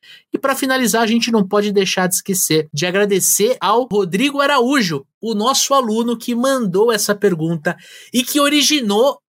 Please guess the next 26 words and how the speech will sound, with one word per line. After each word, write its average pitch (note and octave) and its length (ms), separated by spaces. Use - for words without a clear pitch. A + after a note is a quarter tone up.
este G#3+ 280
episódio. F#3 480
A D3 40
gente G3+ 160
falou, A3 180
"Porra, A3 220
vamos C4 200
gravar G#3 220
um F#3 100
Clínica F3+ 340
de D#3 100
Vendas?" F#3+ 340
Aí F#3 80
o A3+ 60
Dani G#3 220
falou A3+ 120
assim, A#3+ 140
"Não, A#3+ 260
esse F3+ 300
conteúdo F#3 500
merece E3+ 460
um E3 80
episódio D3+ 580
inteiro." D#3 320
Então, D#3 220
Rodrigão, D#3+ 560